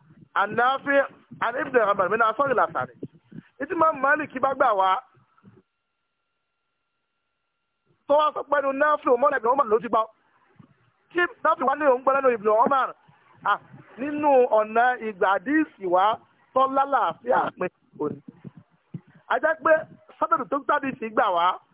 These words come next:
min asahil asanid. Nínú ọ̀nà tí hadith máa ń gbà wá, táwọn afárá ti sọ pé, "Hàn, tó bá gba ọ̀nà báyìí wá o." Ah, ọ̀nà tó lálàáfíà ni. Imam Malik gbọ́ lẹ́nu Nafi'.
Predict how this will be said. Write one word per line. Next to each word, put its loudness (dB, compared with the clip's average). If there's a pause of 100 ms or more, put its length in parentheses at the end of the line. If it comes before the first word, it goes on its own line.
(220)
min -4 (300)
asahil 0
asanid. -4 (720)
Nínú -4
ọ̀nà 2 (380)
tí -10
hadith -2
máa -2
ń -8
gbà 2
wá, 2 (360)
táwọn 2
afárá 0
ti -8
sọ 2
pé, 2
"Hàn, 0 (200)
tó -6
bá 2
gba 0
ọ̀nà 0
báyìí 2
wá 4
o." 2 (200)
Ah, -2 (160)
ọ̀nà -4
tó -2
lálàáfíà 0
ni. -14 (720)
Imam 0 (100)
Malik 0
gbọ́ -2
lẹ́nu 2
Nafi'. 0